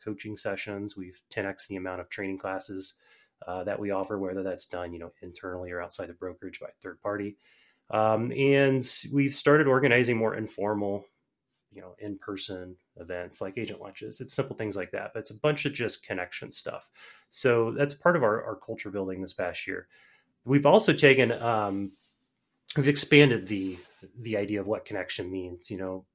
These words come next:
recently we actually developed our own proprietary mobile app. It provides connection in a variety of ways. It's not a C R M. It's not a transaction management app. It's none of that stuff. It's all centered around connection. And,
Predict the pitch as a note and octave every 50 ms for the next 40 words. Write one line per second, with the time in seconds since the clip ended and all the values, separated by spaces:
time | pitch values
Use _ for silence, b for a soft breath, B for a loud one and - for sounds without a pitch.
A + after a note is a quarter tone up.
0 | _ _ _ _ B2 B2 A2+ - - A#2 - A2 A2 G#2 G#2 G2 G#2+ G2+ G2 G2
1 | G2 G2 - - G#2 G2 F#2+ F#2+ - G2 G#2 G2+ G2 - - G2 G2 G2 F#2+ -
2 | G2+ - G#2+ G2 F#2 - F#2+ F2+ F2 F#2 F2+ F#2 D3+ F#3+ G#3 G#3+ G#3 - B B
3 | B B B B B B B B2+ B2 - A#2+ B2+ B2 A2 - - - A2+ A2 G#2+
4 | - - - A2+ G#2 G#2+ G2+ F#2+ G#2+ G#2+ G#2 G2+ F#2+ F2+ F#2 F#2 F#2 F#2+ - -
5 | - B2 B2 B2 A#2+ A2+ - - - B2 A#2 A#2+ A2+ G#2 G2 G2 G2 G2 G2+ G2+
6 | G2+ G2 G2+ F#2+ G2 - - G#2 G#2 G#2+ G2+ G2 G2 - _ - - G2+ G2 F#2+
7 | G2+ F#2+ F#2+ - - F#2+ F2+ F2+ F#2 F#2 F#2+ F#2 - G2 F#2 F#2+ F#2+ F#2 - -
8 | A#2 A2+ G#2+ F#2 F#2 F2 - - - - G2 G#2 - - - - C#3 C3+ - -
9 | A#2+ G#2+ G2 F#2+ F#2 F#2 F2+ F2 E2+ - _ - G2 F#2 F2+ - - - A2+ G#2
10 | G#2 G2+ - - G#2+ G#2 G2+ F#2+ F#2+ F#2 F#2